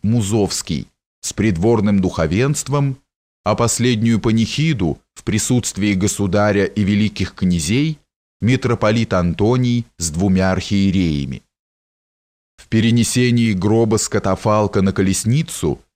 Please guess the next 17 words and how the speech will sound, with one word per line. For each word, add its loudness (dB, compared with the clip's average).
приняли 2
участие 0
наследник 0
цесаревич -2
и 2
великие 0
князья 0
Константин 0
Николаевич 0
и -2
Михаил 0
Павлович. -4
Несмотря 2
на 2
пятнадцать -2
градусов 0
мороза, 0